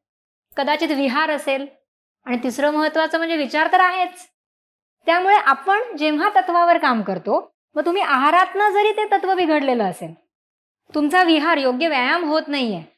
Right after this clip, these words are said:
त्याच्यामुळे जरी ते तत्व बिघडलं असेल आणि विचार चुकीचे होत आहेत, त्याच्यामुळे जरी ते तत्व बिघडलं असेल, तरी ते अतिरिक्त तत्व आपण तिथून काढतोय,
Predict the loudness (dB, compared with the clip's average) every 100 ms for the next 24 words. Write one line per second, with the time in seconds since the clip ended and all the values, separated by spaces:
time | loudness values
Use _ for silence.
0 | _ _ -4 -2 -2 -2 0 2 2 2
1 | -2 -2 0 0 2 0 0 -2 -2 -10
2 | -14 _ _ _ -6 -4 -4 -4 -4 -4
3 | -2 -2 -2 -2 -4 -4 -6 -8 -10 -18
4 | _ _ _ _ _ -2 0 -2 0 2
5 | 2 2 2 2 2 2 2 2 2 0
6 | 0 0 -2 -2 -6 -6 _ _ 0 0
7 | 0 -2 -2 -2 -2 -2 -4 -4 0 -2
8 | -2 -6 -4 -4 -2 -4 -6 -6 -10 -10
9 | -8 -2 -2 -2 -4 -4